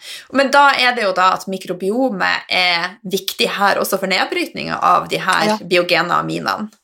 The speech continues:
Speaker 2: Jep. Vi har bakterier både som produserer biogene aminer, og vi har ba-, bakterier som bryter ned biogene aminer.
Speaker 1: Mm.
Speaker 2: Så vi vil gjerne ha kanskje litt flere av de som, eller i hvert fall en balanse mellom dem, sånn at vi ikke blir stående med et overskudd av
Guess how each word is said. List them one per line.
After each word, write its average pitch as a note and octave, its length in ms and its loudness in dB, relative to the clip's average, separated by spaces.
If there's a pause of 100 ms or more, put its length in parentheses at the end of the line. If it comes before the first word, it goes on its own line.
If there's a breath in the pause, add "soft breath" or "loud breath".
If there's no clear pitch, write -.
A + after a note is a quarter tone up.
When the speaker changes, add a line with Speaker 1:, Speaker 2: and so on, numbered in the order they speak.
(440)
Speaker 2:
Jep. G#3+ 220 -8 (400 loud breath)
Vi G#3+ 160 2
har G3 160 4
bakterier F3+ 480 0
både F3+ 320 0
som F#3 160 -4
produserer E3 640 -4
biogene F#3 460 -4
aminer, F#3+ 320 -2 (500 loud breath)
og G3+ 140 0
vi G3+ 100 4
har G3 240 2
ba-, G#3 240 0
bakterier F#3 480 -2
som G3 160 0
bryter G#3 400 -2
ned D#3 400 0
biogene C3+ 460 -4
aminer. - 420 -8
Speaker 1:
Mm. A3 480 -4
Speaker 2:
Så F3+ 80 -8
vi F3+ 60 -2
vil F#3 240 -10
gjerne E3 260 -4 (140)
ha F3 80 4 (260)
kanskje F#3 240 -4
litt A3 320 -2
flere D#3+ 380 0
av D#3 80 -6
de D3 100 -2
som, D#3 320 -2
eller E3+ 160 0
i D#3+ 60 0
hvert - 180 -20
fall E3+ 320 2
en E3+ 160 -2
balanse E3 720 -2
mellom D#3 400 -4
dem, G#3 160 2 (400 loud breath)
sånn E3+ 240 -2
at - 80 -8
vi F3 80 -4
ikke D3+ 160 -8
blir E3+ 160 -4
stående D3 400 -4
med D3+ 80 -6
et - 80 -12
overskudd D#3+ 640 -4
av D#3 80 -2